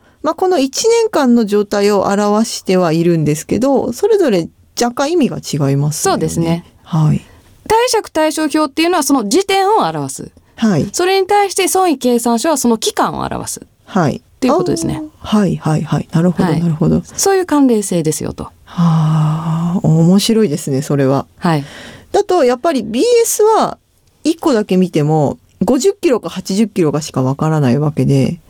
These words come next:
Speaker 2: はい。
Speaker 1: この人が一年間頑張って八十キロから五十キロになったよっていうのは、そのビーエスのビフォーアフターとピーエルを見ないとわかんないよ。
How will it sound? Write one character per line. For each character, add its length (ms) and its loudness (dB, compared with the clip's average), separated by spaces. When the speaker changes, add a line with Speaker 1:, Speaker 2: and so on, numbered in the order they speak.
Speaker 2:
は 180 0
い。 80 -6
Speaker 1:
こ 140 0
の 100 4
人 160 0
が 100 2
一 220 0
年 140 0
間 180 0
頑 160 0
張 80 -2
っ 40 0
て 120 -8
八 220 0
十 140 0
キ 180 -2
ロ 100 0
か 120 -4
ら 80 0
五 120 0
十 140 -4
キ 160 -4
ロ 60 2
に 100 -4
な 100 0
っ 40 -2
た 160 -4
よ 120 2
っ 40 -4
て 220 -4
い 60 2
う 60 0
の 160 0
は、 200 2
そ 140 -2
の 160 -2
ビ 320 2
ー 20 0
エ 80 0
ス 120 -2
の 280 0
ビ 100 2
フ 120 0
ォ 160 2
ー 60 -4
ア 40 -2
フ 140 -8
タ 160 -2
ー 20 -4
と 480 -2
ピ 300 0
ー 20 4
エ 60 2
ル 100 4
を 60 2
見 140 2
な 100 0
い 80 -2
と 240 -2
わ 100 -4
か 140 -2
ん 80 -2
な 80 -6
い 80 -4
よ。 160 0